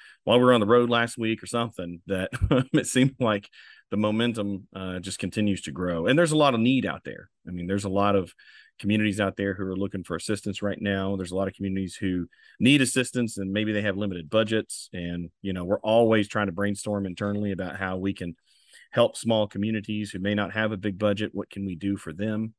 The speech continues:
on a regular basis? Our movement members, you know, how do we continue to add value? I mean, there's a lot of value with the movement membership as there is, putting out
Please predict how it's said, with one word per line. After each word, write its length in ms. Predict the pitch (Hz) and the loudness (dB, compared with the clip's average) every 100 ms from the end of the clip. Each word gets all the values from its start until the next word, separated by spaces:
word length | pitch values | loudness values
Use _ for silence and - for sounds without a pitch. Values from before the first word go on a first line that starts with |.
| - | -10
on 140 | 101 | -6
a 20 | |
regular 320 | 98 104 101 | -2 -2 -2
basis? 640 | 92 98 92 101 95 - - | -2 -2 -4 -8 -12 -12 -12
Our 140 | 85 | -6
movement 400 | 95 135 120 127 | 2 2 2 0
members, 480 | 123 120 131 123 - | 0 0 -2 -4 -8
you 80 | 104 | -6
know, 120 | 101 | -4
how 160 | 95 110 | 0 2
do 60 | |
we 120 | 107 107 | 2 0
continue 340 | 95 110 107 | -4 -4 -4
to 120 | 95 | -2
add 180 | 92 95 | -2 -4
value? 580 | 87 87 101 101 107 107 - _ _ _ - | -4 -4 -2 -2 -2 -4 -8 _ _ _ -4
I 40 | |
mean, 120 | 98 | 0
there's 160 | 104 113 | 2 2
a 40 | 101 | 2
lot 160 | 123 | 4
of 80 | 113 | 4
value 320 | 120 113 113 | 2 2 2
with 120 | 110 104 | 0 -2
the 60 | |
movement 280 | 104 110 92 | -6 -6 -6
membership 400 | 107 104 - 95 | -6 -6 -6 -6
as 160 | 98 90 | -6 -6
there 160 | 80 | -4
is, 260 | 104 113 113 | -2 -2 -4
putting 280 | - - 104 | -10 -8 -6
out 200 | 95 | -6